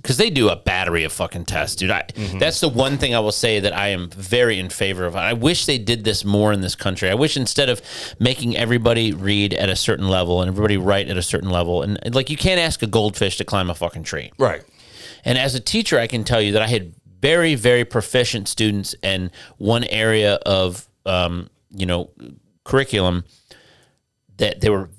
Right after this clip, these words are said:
Speaker 1: very proficient over here. They were fucking worthless over here.
Speaker 2: Mm-hmm.
Speaker 1: So why not develop that talent? And I think the military does a better job than any, any business, any school, any anything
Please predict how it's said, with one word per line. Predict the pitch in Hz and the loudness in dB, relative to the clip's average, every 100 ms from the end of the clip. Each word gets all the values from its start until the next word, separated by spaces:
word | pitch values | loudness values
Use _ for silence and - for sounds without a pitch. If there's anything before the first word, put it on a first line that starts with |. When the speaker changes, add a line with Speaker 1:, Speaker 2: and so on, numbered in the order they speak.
| - | -2
Speaker 1:
very | 135 180 | 2 4
proficient | - 143 156 - 135 | 2 2 2 4 2
over | 113 | 2
here. | 120 123 | 4 4
They | 101 | 2
were | 92 | 0
fucking | 92 110 104 95 | -2 -2 0 2
worthless | 101 101 90 - | 2 2 -2 -4
over | 76 - | -4 -6
here. | 76 57 - - | -8 -10 -16 -10
Speaker 2:
Mm-hmm. | 95 104 160 - | -8 -6 -8 -8
Speaker 1:
So | - 123 | -2 0
why | 101 98 135 202 | 0 0 0 2
not | 214 147 131 101 | 4 4 2 0
develop | 110 87 113 117 - | -2 2 4 4 2
that | 104 69 - | -2 -2 -4
talent? | 120 117 104 104 | -2 -2 -2 -2
And | 107 | -2
I | |
think | 143 123 | -2 0
the | |
military | 110 117 139 151 - 120 110 110 - _ _ _ _ _ _ - | 2 2 4 2 2 2 2 -2 -12 _ _ _ _ _ _ -2
does | 113 104 | 0 0
a | |
better | 90 113 127 | 0 0 0
job | 113 107 101 95 | 0 0 0 -2
than | 95 | -4
any, | - 107 120 127 - _ _ _ _ 123 | -4 -2 -2 -4 -8 _ _ _ _ -4
any | 120 | -2
business, | - - 180 160 170 - - - - _ _ - | -2 0 2 2 0 0 -6 -12 -20 _ _ -4
any | 101 | -2
school, | 87 - - 143 143 139 - | -2 -4 2 4 6 4 2
any | 117 110 - | 0 0 0
anything | 113 107 - 85 82 | -2 -2 -4 -6 -8